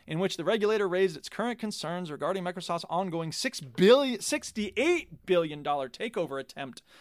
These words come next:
of Activision Blizzard. So this is a, the outcome of one enormous company trying to take over another enormous company.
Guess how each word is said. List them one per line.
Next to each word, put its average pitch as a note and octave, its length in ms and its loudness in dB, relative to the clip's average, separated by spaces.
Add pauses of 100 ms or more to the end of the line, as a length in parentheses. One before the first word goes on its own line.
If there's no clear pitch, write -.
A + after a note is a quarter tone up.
(180)
of C#3 140 -4
Activision B2 500 -4
Blizzard. D#3+ 480 -2 (720)
So - 160 -10
this E3+ 160 -6
is E3 160 -6
a, D#3 160 -4 (280)
the C#3 280 -4
outcome D#3+ 760 0
of C#3 300 -6
one F3 260 -2
enormous F#3 680 2
company E3 380 -4
trying D3+ 200 -10
to C#3+ 60 -10
take F3 340 -2
over D#3+ 280 0
another E3 260 -6
enormous D#3 580 -2
company. - 340 -10